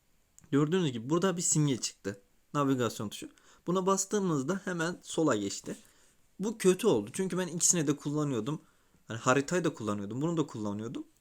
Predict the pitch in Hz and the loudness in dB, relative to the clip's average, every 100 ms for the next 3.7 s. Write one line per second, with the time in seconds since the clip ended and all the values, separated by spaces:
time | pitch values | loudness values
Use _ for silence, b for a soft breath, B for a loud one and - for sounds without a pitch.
0 | - 185 185 196 285 165 139 - 123 107 | -6 0 0 2 2 4 2 0 -4 -2
1 | 101 95 98 135 151 - b b _ 190 | -2 -2 -6 -2 -2 -2 b b _ -6
2 | 175 _ 156 180 190 123 139 180 - 156 | -6 _ -2 2 0 0 -2 -4 -2 -2
3 | 135 - 170 113 110 156 | 0 0 2 2 2 -4